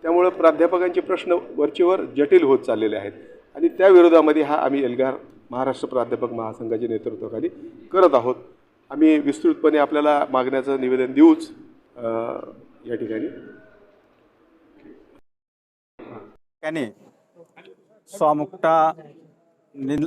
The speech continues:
Speaker 2: नांदेड जिल्हा कार्यकारिणीचा मेळावा संपन्न झालेला आहे. यामध्ये प्राध्यापकांच्या जे काही अनेक वर्षांपासूनच्या प्रलंबित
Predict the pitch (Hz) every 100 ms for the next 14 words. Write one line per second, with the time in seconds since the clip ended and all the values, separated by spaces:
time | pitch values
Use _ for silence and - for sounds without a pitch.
0 | - 139 139 156 147 131 135 151 143 135
1 | 131 139 131 135 - 139 131 127 123 127
2 | 123 123 120 123 113 131 127 117 120 123
3 | 123 123 - _ _ _ _ _ _ _
4 | _ _ _ _ - 127 139 143 147 160
5 | 139 - _ _ _ _ _ _ _ _
6 | _ _ _ _ _ - 135 139 160 165
7 | 175 175 165 151 151 160 160 156 - _
8 | 110 131 156 - 131 - 127 127 - 139
9 | - 117 95 _ _ _ 131 147 151